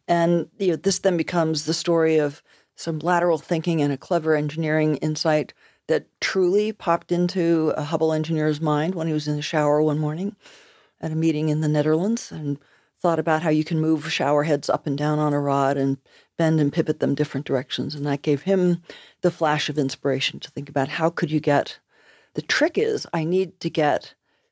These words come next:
new optics, either lenses or mirrors, into the guts of the telescope. How do I do that? It's in orbit, it's built,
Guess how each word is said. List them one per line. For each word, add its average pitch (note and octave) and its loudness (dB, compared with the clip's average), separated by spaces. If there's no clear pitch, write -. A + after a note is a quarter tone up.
new F#3+ 2
optics, - -4
either D#3+ 2
lenses F#3 2
or D3 -2
mirrors, D3 0
into G3 0
the F3+ 0
guts - -4
of - -18
the - -20
telescope. - -4
How G#3 2
do C4 4
I A3+ 4
do D#3 0
that? - -6
It's - -4
in A3+ 2
orbit, F3+ 2
it's - -6
built, D3 0